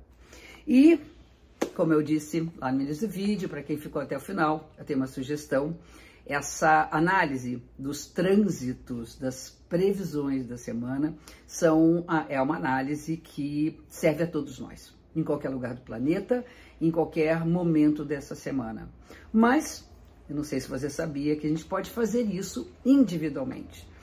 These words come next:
Nós podemos estudar e entender quais são os trânsitos que nos dão a ideia do que nós estamos vivendo. E para isso existe o mapa das previsões digitalizado.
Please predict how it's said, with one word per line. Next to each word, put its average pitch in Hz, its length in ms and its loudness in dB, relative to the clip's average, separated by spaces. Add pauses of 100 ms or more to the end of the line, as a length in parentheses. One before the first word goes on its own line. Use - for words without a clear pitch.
(160)
Nós 151 180 2
podemos 175 520 0
estudar 151 680 0 (680)
e 180 160 2
entender 202 680 2 (320)
quais 233 240 2
são 262 220 4
os - 200 -4
trânsitos 254 1160 2 (300)
que 175 440 0 (140)
nos 202 320 4
dão 196 500 4 (120)
a 170 160 0
ideia 143 460 -4
do 131 120 -10
que - 120 -6
nós 151 220 0
estamos 135 400 -4
vivendo. 123 560 -10 (400)
E 254 80 0
para 269 160 2
isso 202 380 0
existe 170 380 -4
o 170 100 -2
mapa 180 800 0 (140)
das 160 200 0
previsões 147 800 -4
digitalizado. 139 1000 -8